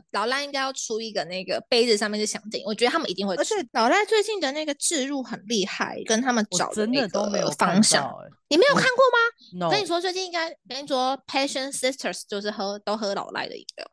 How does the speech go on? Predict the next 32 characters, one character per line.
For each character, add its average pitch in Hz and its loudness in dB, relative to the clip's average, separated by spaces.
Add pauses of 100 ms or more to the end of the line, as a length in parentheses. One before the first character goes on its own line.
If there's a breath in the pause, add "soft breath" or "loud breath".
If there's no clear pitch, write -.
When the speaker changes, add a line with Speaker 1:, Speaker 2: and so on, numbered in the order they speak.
Speaker 2:
谁 - -12
会 233 -6
看 254 -2
Passion 220 0
Sisters 202 -6
喝 190 0
什 339 2
么 339 4
饮 139 -8
料？ 175 4
Speaker 1:
Passion - 2
Sisters。 240 -2
Speaker 2:
我 214 6
连 233 8
Passion 285 4
Speaker 1:
我 403 6
有 359 4
追 349 6
踪 403 4
他 415 6
们 330 -4
的 294 4
Speaker 2:
Sisters - 6
有 254 4
在 233 -2
看 226 0
什 - -12
么 156 -10
我 156 -8
都 185 -8
不 202 -10
知 - -18